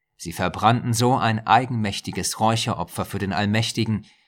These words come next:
das er ihnen nicht befohlen hatte. Da ging Feuer vom Allmächtigen aus und tötete die beiden. Diese beiden heiligen Männer hätten wissen sollen, was sie da tun.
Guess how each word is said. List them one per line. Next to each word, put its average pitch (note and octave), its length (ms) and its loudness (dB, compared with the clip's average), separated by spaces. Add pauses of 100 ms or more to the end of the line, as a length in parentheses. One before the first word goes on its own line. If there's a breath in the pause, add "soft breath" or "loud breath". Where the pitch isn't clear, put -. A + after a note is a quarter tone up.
(120)
das - 220 -4
er A2+ 300 0
ihnen A2+ 340 0
nicht A2 380 -4
befohlen A#2 520 -4
hatte. - 340 -14 (840)
Da G3+ 140 0
ging B2 200 0
Feuer A#2+ 540 0
vom F#2 260 -4
Allmächtigen F#2 640 -4
aus F2 400 -2 (360)
und G2 420 -4
tötete G#2+ 500 -4
die - 80 -12
beiden. - 420 -14 (2000)
Diese A#2 380 -2
beiden G#2+ 460 2
heiligen A2 420 0
Männer A2 260 0
hätten A2 440 -4
wissen A2+ 320 -2
sollen, F2+ 340 -2
was E2 160 -6
sie F#2 100 -6
da E2 120 -6
tun. F2+ 400 -4